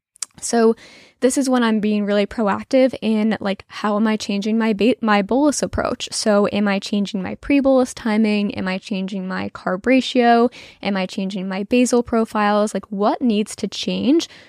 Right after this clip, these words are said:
to, uh, support this insulin sensitivity shift? And at the end of the day, that's telling me so much, and it's allowing me to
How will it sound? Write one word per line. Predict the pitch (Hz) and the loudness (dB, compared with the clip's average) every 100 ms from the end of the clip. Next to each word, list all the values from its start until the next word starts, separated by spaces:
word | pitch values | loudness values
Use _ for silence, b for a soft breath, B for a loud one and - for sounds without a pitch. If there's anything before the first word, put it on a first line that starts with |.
| B - | B -8
to, | - 247 240 240 233 226 - _ _ | -2 2 4 4 2 0 -6 _ _
uh, | 208 208 | -2 -2
support | - 214 - 220 208 | -2 -2 2 2 2
this | 208 | -2
insulin | - 208 - 202 | -2 -4 -2 -4
sensitivity | - 196 - - 180 190 | -4 -6 -6 -4 -2 -2
shift? | 220 - 294 - - | -2 0 0 0 -4
And | 226 | -4
at | 233 | -2
the | - | 0
end | 220 | 2
of | 254 | 2
the | 262 | 2
day, | 196 190 220 | 0 2 2
that's | 214 220 - | 0 -2 -4
telling | - 190 196 214 | -6 -2 0 2
me | 220 - | 2 0
so | - - 208 | -4 -2 0
much, | 190 190 233 | 0 -2 -4
and | - | -4
it's | 202 - | -4 -2
allowing | 202 185 190 208 | -2 0 0 2
me | 214 220 | 2 0
to | - 208 202 196 | 0 0 2 2